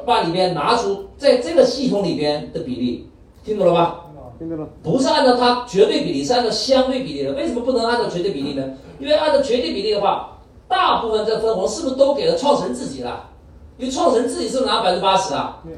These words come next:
Speaker 1: 他拿百分之二十分给别人的，而这百分之二十实际上不是要留给自己的，是留给别人的，所以他不能再从里边再拿走。所以不能按照绝对比例，按照相对比例来分，这能不能理解？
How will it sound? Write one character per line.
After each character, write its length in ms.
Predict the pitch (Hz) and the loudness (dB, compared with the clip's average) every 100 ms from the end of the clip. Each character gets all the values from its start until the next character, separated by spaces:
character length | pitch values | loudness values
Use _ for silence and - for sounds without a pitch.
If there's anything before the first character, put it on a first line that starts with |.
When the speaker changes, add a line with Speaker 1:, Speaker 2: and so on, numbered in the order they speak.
| - | -6
Speaker 1:
他 80 | 254 | -2
拿 140 | 294 | 0
百 100 | - | -2
分 40 | 302 | -2
之 40 | |
二 100 | 294 | -2
十 60 | 262 | 2
分 120 | 269 | 2
给 120 | - | 2
别 140 | - | 0
人 100 | 262 | -2
的， 180 | - - - - | -4 -10 -18 -12
而 140 | - 254 | -2 -2
这 100 | 247 | -2
百 80 | |
分 80 | 240 | -4
之 60 | 311 | -2
二 120 | 277 | -2
十 120 | 254 | -4
实 200 | - - | -6 -8
际 60 | 269 | -6
上 240 | 254 - | -4 -6
不 120 | 302 | -6
是 140 | 294 - | -4 4
要 120 | 226 | 4
留 120 | 196 | 4
给 140 | 196 175 | 0 -2
自 100 | 170 | -4
己 80 | |
的， 120 | 135 135 | -6 -6
是 140 | - | -6
留 220 | 220 240 | -2 0
给 180 | 294 190 | 0 -2
别 180 | - 254 | 2 4
人 160 | - - | 4 4
的， 100 | 262 | 0
所 140 | 254 | -2
以 120 | 196 | -4
他 200 | - 226 | -4 -6
不 160 | 233 359 | -4 -2
能 140 | 214 | -2
再 160 | 233 - | -2 -2
从 180 | 196 233 | -4 -6
里 120 | 175 | -4
边 180 | 156 151 | -4 -4
再 60 | |
拿 180 | 127 127 | -6 -8
走。 220 | 127 - - - - - - - - | -8 -12 -16 -20 -20 -20 -20 -20 -20
所 180 | - 269 | -10 -4
以 320 | 262 - - - - - | -2 -4 -8 -18 -20 -20
不 120 | 302 | -6
能 100 | 247 | 0
按 60 | 247 | 2
照 80 | 220 | 2
绝 180 | 180 214 | 0 -2
对 140 | 254 | -4
比 120 | 165 | -4
例， 140 | 156 247 | -6 -2
按 200 | 254 226 | -2 0
照 420 | 214 - - - - - - | 2 2 -2 -14 -20 -20 -18
相 540 | - - 277 277 269 | -12 -4 2 4 4
对 140 | 262 - | 0 -4
比 120 | 165 | -4
例 120 | 156 | -4
来 140 | 135 | -2
分， 280 | - 139 135 | -2 -2 -2
这 120 | - - | -2 0
能 100 | 220 | 2
不 60 | |
能 100 | 220 | 4
理 80 | 202 | 4
解？ 140 | 196 | 4